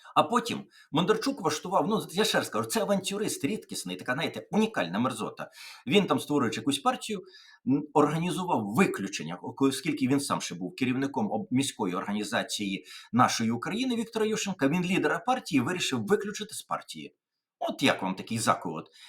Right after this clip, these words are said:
Вас дивує, що після цього він проти Порошенка воює? Отака історія. Дальше було багато інших історій, але кінчилося тим, що з перемогою Порошенка нарешті повернулися до його справ, почали їх розбирати,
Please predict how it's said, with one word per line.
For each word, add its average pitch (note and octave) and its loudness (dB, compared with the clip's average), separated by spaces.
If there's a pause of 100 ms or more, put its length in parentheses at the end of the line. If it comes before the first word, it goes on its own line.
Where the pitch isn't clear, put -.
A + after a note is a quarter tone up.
(120)
Вас F3 4
дивує, B3 2
що - 0
після D3 0
цього D3 2
він C3 2
проти B2+ -2
Порошенка - -4
воює? D2 -8 (320)
Отака C4+ -2
історія. F2 -2 (480)
Дальше A#3 4
було G3+ 0
багато E3 -2
інших - -6
історій, D#2+ -8
але C3 2
кінчилося A3+ 0
тим, F2+ -4
що - 0 (240)
з - -8
перемогою F#3 4
Порошенка F#2+ -2
нарешті D#3 0
повернулися C3 -2
до F#2 -4
його E2+ -6
справ, - -4 (560)
почали C#3+ 4
їх - -2
розбирати, F#2+ 0